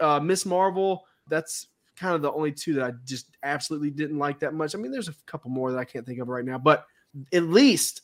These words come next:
in those shows, like Miss Marvel, I didn't like the show, but I thought she was super,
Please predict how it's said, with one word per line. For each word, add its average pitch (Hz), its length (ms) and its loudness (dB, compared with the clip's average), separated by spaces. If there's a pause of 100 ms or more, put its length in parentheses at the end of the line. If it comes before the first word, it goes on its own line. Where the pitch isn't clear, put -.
in 175 140 6
those 185 260 10
shows, 131 420 2
like 147 200 8
Miss 185 180 6
Marvel, 240 500 8 (140)
I 151 100 6
didn't 233 160 10
like 240 180 10
the 226 60 2
show, 185 320 10
but 139 180 4
I 147 120 2
thought 156 300 6
she 208 240 -2
was 151 240 -2
super, 180 640 2